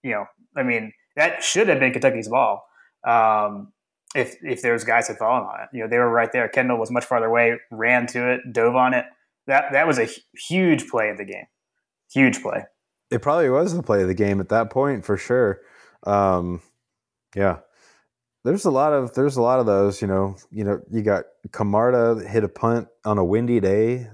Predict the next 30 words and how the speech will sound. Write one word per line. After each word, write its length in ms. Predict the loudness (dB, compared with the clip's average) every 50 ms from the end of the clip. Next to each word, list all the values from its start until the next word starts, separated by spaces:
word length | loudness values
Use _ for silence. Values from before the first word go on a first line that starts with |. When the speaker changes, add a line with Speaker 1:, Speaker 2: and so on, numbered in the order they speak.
| -6 -2
Speaker 2:
that 100 | -2 0
was 180 | 0 0 -2
downed 380 | 0 0 2 2 2 2 2 2
inside 420 | 0 0 0 0 0 2 0 0
the 60 | -2
five-yard 540 | -4 -4 -2 0 0 0 0 0 0 0 0
line. 360 | -2 -4 -4 -4 -6 -8 -10 -12 _ _ _ _ _ _ _
Like, 120 | -8 -6 -2
Speaker 1:
Yeah. 160 | 0 0 2
Speaker 2:
that 40 | 2
was, 560 | 2 2 2 0 0 -4 -6 -10 -12 -14 -16 _ _ _ _ _ _ _ -4
that 100 | -2 0
was 160 | 0 2 0
impressive, 580 | 0 -2 -2 0 0 0 0 0 -4 -6 -4 -4
dude. 300 | -4 -2 -2 -2 -4 -6 -12 _ _ _ _ _ _ _ _ _ _ _ -8
Speaker 1:
Yeah. 240 | -4 -2 -2 -2 -4 -4
Speaker 2:
Um, 600 | 0 2 2 2 4 2 2 0 -2 -4 -8 -10 _ _ _ _ _ _ _ _ _ _ _ _ _ _ -6
yeah, 260 | -2 0 0 0 0 -4 -6 -4
it 80 | 0 0
was, 420 | 2 2 0 -2 -4 -12 -16 -12 -8
it 60 | -6
was 180 | -4 -4 -4 -4
a 60 | -4
good 200 | -2 -2 0 0
game 240 | 2 0 2 2 2
overall. 640 | 2 2 2 2 2 4 4 4 2 2 0 -4 -6 -4
Everything, 600 | -2 -2 -2 0 0 0 0 0 -2 -4 -8 -12 -18 _ _ _ -8
everything 420 | -6 -6 -6 -6 -6 -6 -6 -4 -2
worked 260 | -2 -2 -2 0 0
out 240 | 2 2 2 0